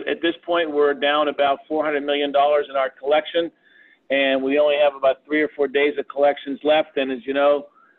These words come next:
um, revenues, you know, we'll probably have, it'll probably wipe out the two hundred fifty million dollars sur-, uh, surplus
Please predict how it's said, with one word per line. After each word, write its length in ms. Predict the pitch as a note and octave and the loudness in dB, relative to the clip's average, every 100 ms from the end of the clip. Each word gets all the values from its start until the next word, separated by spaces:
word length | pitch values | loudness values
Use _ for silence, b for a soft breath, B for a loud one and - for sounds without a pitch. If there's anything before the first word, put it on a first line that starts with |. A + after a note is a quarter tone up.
| _ | _
um, 460 | C3 C3 C3 C3 - C3 | -2 0 -2 -4 -10 0
revenues, 460 | D3 D3 D3+ D3 D3 - | 0 0 -2 -2 -6 -8
you 100 | C3+ | -4
know, 120 | B2 | -4
we'll 160 | C3+ | -4
probably 480 | D3 D#3 D3+ D#3 D3+ | -4 0 0 0 0
have, 140 | C#3+ C3 _ C#3+ | 0 -4 _ -2
it'll 160 | C#3+ | -2
probably 320 | - D#3+ E3 | 0 -2 0
wipe 320 | D3+ D3+ D3+ D3+ | 2 2 2 0
out 260 | D3+ D3 | 0 -2
the 80 | C3+ - | -8 -6
two 100 | D#3+ | 0
hundred 240 | D#3 D3 D3 | 0 0 -2
fifty 280 | D3 D3 C#3+ | -6 -6 -6
million 300 | C#3+ C#3 C3+ | -4 -4 0
dollars 360 | C#3 C#3 C3+ - _ _ - | 2 2 0 -6 _ _ -12
sur-, 160 | D#3 - B2+ | -12 -6 -2
uh, 200 | B2 A#2+ _ _ b b b _ | -2 -4 _ _ b b b _
surplus 440 | F3 F3 D#3 D3 | -2 -2 2 0